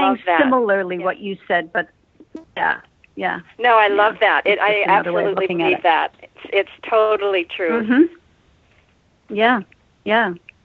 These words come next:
Speaker 2: 'Cause I know that with my dance, I remember one of the teachers that I had, and I was going for a P H D here in Santa Barbara, which, by the way, I didn't finish. I just got to my <laughs> proposal, and I couldn't handle doing the, uh, the rest of the scholarly work.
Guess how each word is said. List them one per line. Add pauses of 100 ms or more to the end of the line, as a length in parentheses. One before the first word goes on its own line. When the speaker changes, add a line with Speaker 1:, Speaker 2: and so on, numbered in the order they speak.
(400)
Speaker 2:
'Cause
I
know
that
with
my
dance,
I
remember
one
of
the
teachers
that
I
had,
and
I
was
going
for
a
P
H
D
here
in
Santa
Barbara,
which,
by
the
way,
I
didn't
finish.
I
just
got
to
my (240)
<laughs> (320)
proposal,
and
I
couldn't
handle (440)
doing
the,
uh, (180)
the
rest
of
the
scholarly
work.